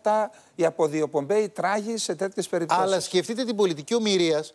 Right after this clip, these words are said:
Speaker 2: ενός κράτους το οποίο πάει, μα στο Κόσοβο θέλεις, μα στην Κένια θέλεις, μα οπουδήποτε,
Speaker 1: Και
Speaker 2: σε
Speaker 1: σε άλλες,
Speaker 2: ξένο
Speaker 1: βεβαίως.
Speaker 2: κράτος.
Speaker 1: Όχι
Speaker 2: Και
Speaker 1: μόνο
Speaker 2: λες,
Speaker 1: στη
Speaker 2: τώρα
Speaker 1: γη-,
Speaker 2: που έχει τους
Speaker 1: και
Speaker 2: δύο
Speaker 1: σ-,
Speaker 2: δικούς μας στρατιωτικούς, θα τους αφήσεις τόσο εύκολα να φύγουνε;
Speaker 1: Όχι, είπα ότι θα πρέπει να περιμένουμε το κατηγορητήριο.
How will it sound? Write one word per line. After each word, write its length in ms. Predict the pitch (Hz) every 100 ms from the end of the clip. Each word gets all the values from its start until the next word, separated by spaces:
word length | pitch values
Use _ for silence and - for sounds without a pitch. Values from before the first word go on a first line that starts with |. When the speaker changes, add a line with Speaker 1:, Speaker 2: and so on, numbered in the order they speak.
| _
Speaker 2:
ενός 240 | - 208 220
κράτους 280 | 233 233 -
το 60 |
οποίο 180 | 185 226
πάει, 360 | 226 214 127 92 _
μα 160 | 170 190
στο 160 | 202
Κόσοβο 400 | 180 214 196 190
θέλεις, 320 | 185 208 143 123
μα 360 | 165 180 156 151 139
στην 200 | - 170
Κένια 360 | 165 208 208 196
θέλεις, 340 | 214 202 143
μα 100 | 190
οπουδήποτε, 560 | 196 180 185 196 180 214 196 -
Speaker 1:
Και 80 | 262
Speaker 2:
σε 0 |
Speaker 1:
σε 120 | 220 226
άλλες, 120 | 131
Speaker 2:
ξένο 200 | - 247
Speaker 1:
βεβαίως. 200 | 277 247
Speaker 2:
κράτος. 440 | 185 170 - 92 -
Speaker 1:
Όχι 200 | 214 269
Speaker 2:
Και 100 | 247
Speaker 1:
μόνο 120 | 262
Speaker 2:
λες, 140 | 269
Speaker 1:
στη 80 | - - -
Speaker 2:
τώρα 180 | 240 269
Speaker 1:
γη-, 60 |
Speaker 2:
που 80 | 214
έχει 160 | 277 247
τους 120 | 208
Speaker 1:
και 60 | 190
Speaker 2:
δύο 80 |
Speaker 1:
σ-, 40 | 254
Speaker 2:
δικούς 260 | 202 262
μας 100 | 233 220
στρατιωτικούς, 680 | 220 196 175 156 233 - - -
θα 120 | 208
τους 120 | 180
αφήσεις 220 | 170 190
τόσο 180 | 208 180
εύκολα 260 | 196 - 180
να 80 | 127
φύγουνε; 400 | 131 135 165 - _ _ _ -
Speaker 1:
Όχι, 320 | 185 185 180
είπα 500 | 185 190 - 214 - -
ότι 240 | 160 156
θα 180 | 147 143
πρέπει 320 | 160 175 170
να 120 | 190
περιμένουμε 580 | 160 160 139 156 208 202
το 80 | 190
κατηγορητήριο. 800 | 170 151 147 143 127 120 95 82